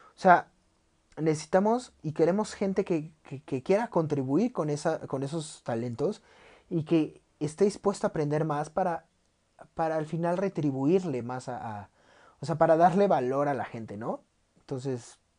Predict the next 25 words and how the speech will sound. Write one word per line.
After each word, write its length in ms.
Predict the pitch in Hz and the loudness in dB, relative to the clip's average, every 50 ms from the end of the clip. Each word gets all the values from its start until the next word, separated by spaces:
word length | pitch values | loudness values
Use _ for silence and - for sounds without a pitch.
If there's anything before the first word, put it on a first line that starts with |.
| _ _ - | _ _ -10
no 120 | 131 135 127 | -8 -6 -4
sé 140 | 131 147 | -2 -2
si 100 | 127 131 | -2 -2
me 60 | 110 104 | -4 -6
entiendes. 420 | 104 - 110 92 80 - - _ _ - - - - - - - - _ _ _ - | -4 -6 -6 -6 -6 -10 -18 _ _ -20 -20 -20 -20 -20 -20 -20 -20 _ _ _ 6
Pero, 400 | - 214 220 233 233 247 - - - - | 8 8 10 10 10 8 6 4 0 2
eh, 880 | 190 190 185 180 175 170 165 165 160 160 160 156 156 156 151 139 - _ _ _ _ _ _ _ _ _ _ _ _ _ _ _ _ _ _ _ _ _ _ _ _ _ _ _ _ _ _ _ _ _ _ _ _ - | 4 4 6 6 4 4 4 4 2 2 2 2 2 0 0 -2 -4 _ _ _ _ _ _ _ _ _ _ _ _ _ _ _ _ _ _ _ _ _ _ _ _ _ _ _ _ _ _ _ _ _ _ _ _ -4
el 180 | - 175 190 190 | 0 2 2 2
asunto 360 | 185 - - 226 240 247 262 | 2 0 -2 -2 0 0 0
aquí 260 | 226 233 - 220 208 | 0 0 0 0 0
es, 160 | 202 196 - | 0 -2 -4
es 220 | - - 160 - - | -10 -10 -8 -4 -4
eso, 260 | 185 180 - 131 117 | -6 -4 -6 -10 -10
¿no? 320 | 117 127 151 190 247 - _ _ _ _ _ _ _ _ _ _ _ _ _ _ _ _ _ _ _ _ _ _ _ _ _ _ _ _ _ _ _ _ _ _ _ _ _ _ _ _ _ _ _ _ _ _ _ _ - | -8 -6 -6 -6 -6 -8 _ _ _ _ _ _ _ _ _ _ _ _ _ _ _ _ _ _ _ _ _ _ _ _ _ _ _ _ _ _ _ _ _ _ _ _ _ _ _ _ _ _ _ _ _ _ _ _ -14
O 60 | - | -6
sea, 340 | - 151 151 147 143 131 - | 0 4 6 6 6 6 4
creo 180 | - 185 185 | 2 2 2
que, 360 | 185 233 220 208 185 - - _ _ - | 4 6 4 4 4 2 -4 _ _ -10
eh, 300 | 135 123 - 50 - _ _ _ - | -10 -10 -10 -12 -18 _ _ _ -8
el 140 | - 147 143 | -6 -4 -2
tema 260 | - 170 170 180 190 196 | 0 0 0 2 2 0
es 260 | 190 - - - - _ _ _ | 0 -4 -8 -16 -20 _ _ _
que 140 | - 170 | -2 0
haga 160 | 165 170 180 175 | 0 0 0 0
sentido 720 | - - 151 143 135 - - 156 160 160 170 226 - | -2 -2 -2 -2 -2 -4 -4 -2 0 0 0 0 -2